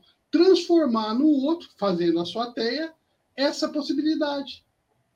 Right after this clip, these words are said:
Porque, de repente, nem tá na cabeça dele, mas a hora que você jogou essa energia, do mesmo jeito que eu falei com você agora, faz você pensar diferente. Fazendo você pensar diferente, você sente diferente,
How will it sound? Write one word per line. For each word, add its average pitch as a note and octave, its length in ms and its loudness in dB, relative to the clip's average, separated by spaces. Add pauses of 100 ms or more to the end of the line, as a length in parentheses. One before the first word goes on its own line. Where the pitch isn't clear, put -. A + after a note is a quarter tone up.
(840)
Porque, A3+ 200 -4
de A#3 100 2
repente, C4+ 320 2
nem E4+ 240 8
tá F#4 160 4
na F#4 100 2
cabeça F4 460 2
dele, A#3+ 320 2
mas G3+ 180 0
a G#3+ 80 2
hora B3+ 240 2
que C#4+ 140 -2
você C#4+ 340 -2
jogou A#3+ 340 -4
essa A3+ 200 -4
energia, F#3+ 400 -2
do E3+ 100 0
mesmo A3+ 240 -4
jeito - 200 -10
que G#3+ 60 -10
eu G3+ 40 -4
falei G3+ 240 -6
com G3 160 -8
você F#3 240 -4
agora, A#3 500 -4 (440)
faz C4 280 0
você C4+ 280 -6
pensar C4+ 340 -8
diferente. C#4 680 -8 (240)
Fazendo G#3+ 460 0
você C#4 280 -2
pensar A#3+ 320 -6
diferente, G#3 500 -2
você A#3+ 300 -8
sente A3+ 380 -6
diferente, G3+ 920 -6